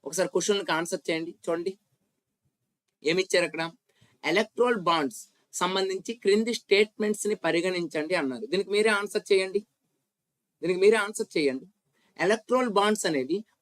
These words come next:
ఒక జాతీయ పార్టీ లేదా రాష్ట్ర పార్టీ అయిన నమోదిత రాజకీయ పార్టీకి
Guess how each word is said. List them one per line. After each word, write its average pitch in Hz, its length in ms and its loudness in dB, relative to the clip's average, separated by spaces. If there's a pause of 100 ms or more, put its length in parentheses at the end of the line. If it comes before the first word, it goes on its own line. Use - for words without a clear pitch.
ఒక 185 80 -2 (160)
జాతీయ 190 380 0 (180)
పార్టీ 190 380 2
లేదా 165 160 0 (120)
రాష్ట్ర 185 300 -4 (140)
పార్టీ 196 320 0 (160)
అయిన 156 180 -4 (480)
నమోదిత 220 520 0 (160)
రాజకీయ 208 400 0 (140)
పార్టీకి 190 440 0